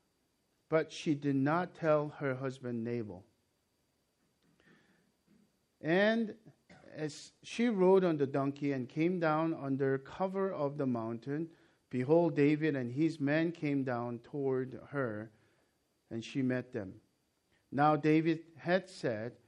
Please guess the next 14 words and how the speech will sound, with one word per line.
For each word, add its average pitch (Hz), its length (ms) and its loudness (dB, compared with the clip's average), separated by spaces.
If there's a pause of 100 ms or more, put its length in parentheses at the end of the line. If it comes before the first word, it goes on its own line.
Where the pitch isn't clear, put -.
(340)
"Surely 202 840 4
in 175 180 4
vain 147 640 4
have 139 220 -2
I 156 200 4
guarded 151 680 2
all 175 580 4
that 156 400 0 (460)
this 175 220 0
fellow 160 500 6
has 113 580 -8 (220)
in 127 160 -4
the 131 100 2
wilderness, 127 720 2